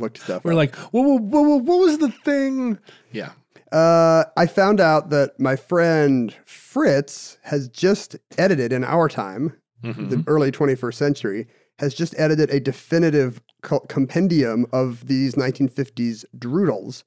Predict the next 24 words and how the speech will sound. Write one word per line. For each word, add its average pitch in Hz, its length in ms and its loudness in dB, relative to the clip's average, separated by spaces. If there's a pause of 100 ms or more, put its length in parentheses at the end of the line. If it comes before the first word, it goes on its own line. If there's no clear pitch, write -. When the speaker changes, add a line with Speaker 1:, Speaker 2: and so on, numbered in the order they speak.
(120)
Speaker 2:
Which 165 220 0
were 160 140 4
all 160 380 0
created 147 680 0
by 95 500 -4 (280)
a 113 80 -4 (220)
different 139 320 -2
person. - 280 -16 (340)
Speaker 1:
Yes. - 560 -2 (340)
He 190 340 0
is, 170 260 2
uh, 156 140 4
so 190 100 0
that's 220 160 2
what 180 100 0
surprised 170 540 0
me. 90 160 -8
Like, 135 220 0
f-, - 120 -20
so - 180 0
I 185 140 2
know 185 160 4
Fritz 147 280 -2
from 123 480 0